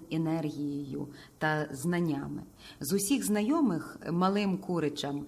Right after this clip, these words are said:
саме тітка Луїза найближча, бо хоч коли має на них час.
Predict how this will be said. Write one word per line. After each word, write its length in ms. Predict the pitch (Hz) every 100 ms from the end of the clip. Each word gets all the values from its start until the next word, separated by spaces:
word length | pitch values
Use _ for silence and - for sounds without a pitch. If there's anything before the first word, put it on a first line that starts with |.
| -
саме 460 | - - 190 190 180
тітка 480 | 185 180 - - 160
Луїза 520 | 160 170 170 143 139
найближча, 680 | 143 139 143 135 135 - 143 - - -
бо 140 | 143
хоч 300 | 160 180 170
коли 380 | - 175 180 269
має 320 | 233 160 170
на 120 | 165 156
них 260 | 151 151
час. 480 | - 143 143 -